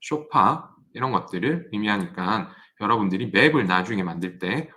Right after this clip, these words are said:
활용하면 좋을 것 같습니다. 그리고 오른쪽 상단에 자기의 이름을 클릭하게 되면 여기에 여러 가지 메뉴들이 있으니 들어가서 확인해 볼 수도 있을 것 같습니다.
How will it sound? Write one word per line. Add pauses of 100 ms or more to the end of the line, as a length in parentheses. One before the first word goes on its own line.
(120)
활용하면
좋을
것
같습니다. (2250)
그리고 (280)
오른쪽
상단에
자기의
이름을
클릭하게
되면 (320)
여기에
여러
가지
메뉴들이
있으니
들어가서
확인해
볼
수도
있을
것
같습니다.